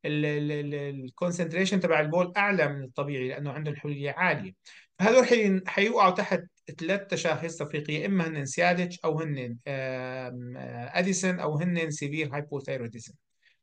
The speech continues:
بتعمل ال تي اس اتش، بتعمل الاختبارات ال-، ال-، الكظر، إذا كان نفيت هالحالتين، وطبعا ما بيخبوا حالهم،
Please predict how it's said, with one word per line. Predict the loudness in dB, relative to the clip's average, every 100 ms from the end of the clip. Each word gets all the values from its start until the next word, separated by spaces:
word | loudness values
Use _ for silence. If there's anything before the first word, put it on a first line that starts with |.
| 2
بتعمل | 4 6
ال | 6
تي | 6 2
اس | 2 2
اتش، | 0 0 -4
بتعمل | 0 2 4 4
الاختبارات | 2 0 -4 -6 -2 2 4 4 2
ال-، | -2 -2
ال-، | -2 -2 -6
الكظر، | -8 -2 0 0 -2
إذا | -6
كان | -2 -2 0
نفيت | -2 0 0 0
هالحالتين، | -2 0 0 0 -4
وطبعا | -4 -2 -2
ما | 0 -2
بيخبوا | -2 -4 -4 -4
حالهم، | -2 -4 -4 -8